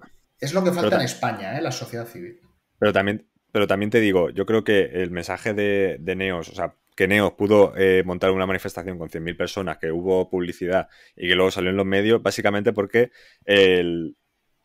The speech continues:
Speaker 2: mm, ¿cómo decirlo? El Estado, ¿no? El Estado profundo, eh, lo ve como di-, co-, lo podría ver como disidencia controlada, en todo caso. En el momento en el que,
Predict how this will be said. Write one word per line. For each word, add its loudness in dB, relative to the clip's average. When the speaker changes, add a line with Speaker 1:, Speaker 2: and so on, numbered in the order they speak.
Speaker 2:
mm, -12
¿cómo -6
decirlo? -8
El -2
Estado, 6
¿no? 2
El 2
Estado 0
profundo, -4
eh, 0
lo 6
ve 6
como 4
di-, -8
co-, 0
lo 4
podría 8
ver 6
como 4
disidencia 2
controlada, 0
en -16
todo -2
caso. -4
En -12
el -12
momento -4
en 2
el -2
que, 4